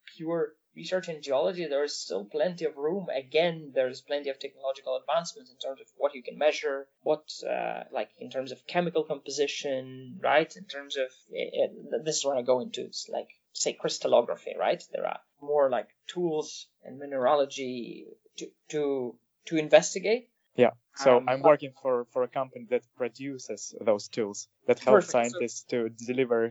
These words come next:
Speaker 2: to acquire new data <laughs> on
Speaker 1: Okay,
Speaker 2: new
Speaker 1: so
Speaker 2: levels. Mm-hmm.
Speaker 1: so
Speaker 2: Right
Speaker 1: what
Speaker 2: on.
Speaker 1: do you think? Would you sort of, uh, kind of falsify or validate the claim that it's, that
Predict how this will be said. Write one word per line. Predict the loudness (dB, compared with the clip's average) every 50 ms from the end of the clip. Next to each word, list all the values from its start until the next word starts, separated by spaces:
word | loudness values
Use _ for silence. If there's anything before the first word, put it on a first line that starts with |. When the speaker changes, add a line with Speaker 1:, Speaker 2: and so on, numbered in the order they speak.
| -4 _
Speaker 2:
to | -2 -2
acquire | -2 -2 0 2 4 4 4 2
new | 0 -4 -4 0
data | 0 0 0 0 -4 -6 -6 -8 _ -20 -20 -20 _ _
<laughs> | -18 -18 -18 -18 _ _ -2
on | 0 0
Speaker 1:
Okay, | 2 2 2
Speaker 2:
new | 4
Speaker 1:
so | 4
Speaker 2:
levels. | 4 2 0 -2 -6 -10 _ _ _ -12 -10
Mm-hmm. | -6 -6 -6 -8 _ _ -8
Speaker 1:
so | -6 -6 -6 -6 _ _ -4 0
Speaker 2:
Right | 2 2
Speaker 1:
what | 2 2
Speaker 2:
on. | 0
Speaker 1:
do | -4
you | -8
think? | -6 -2 -2 -2 -2 -2 -8 _
Would | -14 -14 -12 -10
you | -10 -10 -8 -8 -8 -10 -12 -14 -16 -14
sort | -8 -4 -4 -2 -2
of, | -4 -6 -8 _ _ -6 -6
uh, | -6 -6 -8 -14 -18 -20 -20 _ _ _ -12
kind | -12 -12 -12
of | -14 -18 _ _ 0
falsify | 0 0 0 0 -4 -6 -2 2 2 4 4 2 2 0 -2
or | -4 -2
validate | -2 -2 0 0 -2 -2 -2 -4 -4 -6 -8 -12
the | -14 -14 -14 _ _
claim | -6 -4 -2 -2 -4 -4 -4
that | -4 -4 -4 -4 -6 -8
it's, | -8 -8 -8 -10 -12 -12 -14 -8 -4
that | -4 -4 -4